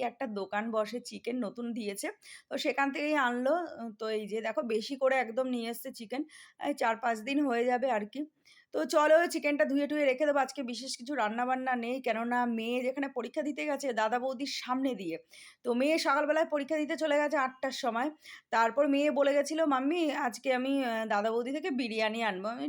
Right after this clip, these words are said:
"ঠিক আছে।" কদিন ধরেই বায়না করছিল, তো আমি আবার আজকে টাকা দিয়ে দিয়েছি। আহ, তো আমি বলছি, "ঠিক আছে, নিয়ে আসিস আসার সময়।" তাই আমি বিশেষ কিছু রান্নাবান্না করবো না। সকালে পিন্টুদা ভাত খাবে, তার জন্য পালং শাক করলাম, শীষ পালং আর ভাত করলাম। আর এই যে ফ্রিজে একটু মাছ ছিল, কাতলা মাছ, সেটা রান্না করলাম।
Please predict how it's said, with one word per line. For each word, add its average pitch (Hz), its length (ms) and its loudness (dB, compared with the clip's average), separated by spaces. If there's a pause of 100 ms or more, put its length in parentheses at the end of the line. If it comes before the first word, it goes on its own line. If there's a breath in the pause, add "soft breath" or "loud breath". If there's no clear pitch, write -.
"ঠিক 320 200 -6
আছে।" 226 220 0
কদিন 254 260 0
ধরেই 370 160 -2
বায়না 277 300 2
করছিল, 254 400 -2
তো 254 120 -2
আমি 233 240 -2
আবার 240 160 -2
আজকে 240 260 -2
টাকা 226 300 -2
দিয়ে 233 180 -6
দিয়েছি। 233 320 -6 (540 loud breath)
আহ, 208 280 2
তো 208 140 -4
আমি 202 140 2
বলছি, 214 240 -6
"ঠিক - 180 -4
আছে, 226 260 0
নিয়ে 233 180 2
আসিস 208 340 -4
আসার 214 220 -4
সময়।" 196 360 -6
তাই 294 220 2
আমি 339 160 2
বিশেষ 262 320 -4
কিছু 294 180 -6
রান্নাবান্না 247 480 0
করবো 233 340 -4
না। 302 80 2 (360 loud breath)
সকালে 294 400 2
পিন্টুদা 302 320 0
ভাত 262 280 0
খাবে, 294 160 -2
তার 240 180 0
জন্য 240 180 -4
পালং 220 400 0
শাক 254 220 -8
করলাম, 247 260 0
শীষ 214 280 -8 (100)
পালং 233 280 -2
আর 226 120 -2
ভাত 208 340 -4
করলাম। 262 300 0
আর 262 160 4
এই 202 140 0
যে 202 100 -4
ফ্রিজে 208 300 -8
একটু 214 180 -8
মাছ 233 240 0 (100)
ছিল, 320 140 -6 (480 loud breath)
কাতলা 220 340 0
মাছ, 311 180 0
সেটা - 240 -6
রান্না 147 300 -4
করলাম। 127 320 -12